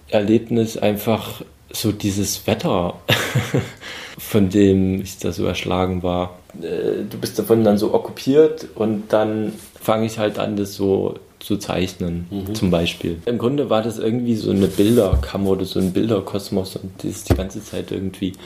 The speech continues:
Speaker 1: gewachsen und zerfallen, also von irgendwelchen Zeichnungen. Dann liefen so diese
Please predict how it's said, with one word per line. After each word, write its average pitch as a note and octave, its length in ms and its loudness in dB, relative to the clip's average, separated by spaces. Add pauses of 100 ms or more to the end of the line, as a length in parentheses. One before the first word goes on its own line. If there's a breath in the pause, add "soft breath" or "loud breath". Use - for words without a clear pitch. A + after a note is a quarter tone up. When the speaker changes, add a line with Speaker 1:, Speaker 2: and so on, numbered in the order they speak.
(100)
Speaker 1:
gewachsen G2 520 -2
und G2 160 2
zerfallen, G#2 1080 0 (100)
also G2 220 -2
von F#2 360 0
irgendwelchen F#2+ 440 0
Zeichnungen. G2+ 680 2
Dann F#2 120 0
liefen G2 280 0
so G2+ 80 0
diese F#2+ 400 0